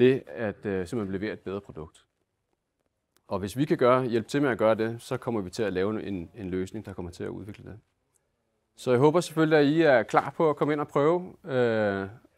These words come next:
og se, hvad advokurser er for noget. Vi har to hundrede og halvtreds, øh, lektioner, kursuslektioner, klar derinde i en abonnementsmodel. Og, øh, så håber jeg også, at, øh,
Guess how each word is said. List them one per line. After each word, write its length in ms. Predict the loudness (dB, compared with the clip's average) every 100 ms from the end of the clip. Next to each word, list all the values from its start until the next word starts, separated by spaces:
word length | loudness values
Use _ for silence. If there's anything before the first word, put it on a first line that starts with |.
| _ -10
og 140 | -6
se, 140 | -4 2
hvad 100 | 2
advokurser 480 | 2 2 0 4
er 100 | 2
for 100 | 2
noget. 220 | -2 -6 -10 -14
Vi 120 | -4
har 320 | 4 4 4 0
to 180 | -4
hundrede 180 | 0 2
og 40 | 0
halvtreds, 640 | 2 0 0 -4 -16 _ _ _ _ _ _ _ -14
øh, 720 | -6 -2 0 0 -2 -2 -6 -8 -10
lektioner, 520 | -6 -4 -4 -4 -8 -12 _ _ _ -4
kursuslektioner, 800 | -2 -2 -4 -8 -4 -6 -6 -12 _
klar 280 | 0 0 0 -2
derinde 320 | 0 0 -4
i 120 | -4
en 60 | -2
abonnementsmodel. 640 | -2 0 -2 -2 -4 -4 _ _ _ _ _ _ _ _ _
Og, 360 | 4 8 8 8
øh, 140 | 8 6
så 100 | 4
håber 200 | 6 6
jeg 100 | 6
også, 200 | 4 -2
at, 180 | 2
øh, 460 | 6 8 8 6